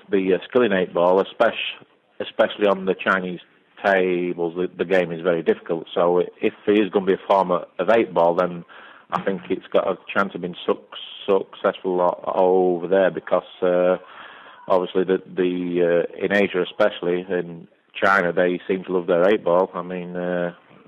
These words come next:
a lot of people play it and they appreciate how, uh, difficult the game is, so, uh, maybe it might get the respect because of, of how difficult the game is. But, uh, g-, going back to your question, uh, with,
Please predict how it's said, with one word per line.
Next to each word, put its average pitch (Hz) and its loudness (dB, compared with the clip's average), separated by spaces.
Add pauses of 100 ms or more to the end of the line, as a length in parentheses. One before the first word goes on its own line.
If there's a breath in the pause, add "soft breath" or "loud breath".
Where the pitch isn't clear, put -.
(160)
a - -6
lot 90 2
of 90 -4
people 90 -2
play 95 2
it 87 2
and 92 -2
they 92 2
appreciate 101 0
how, 98 4
uh, 95 4
difficult 95 -2
the 92 -10
game 101 2
is, 90 -8 (120)
so, 87 0 (560 loud breath)
uh, 90 -4
maybe 92 2
it 92 0
might 98 0
get 95 0
the 95 -6
respect 90 -2
because 104 0
of, 87 -2 (420)
of 92 -4
how 90 2
difficult 90 -4
the 90 -4
game 95 0
is. 90 -8
But, 90 -2 (320)
uh, 90 4
g-, 95 -2 (220)
going 98 2
back 95 0
to - -6
your 87 -2
question, 90 -4
uh, 85 -4
with, 85 -6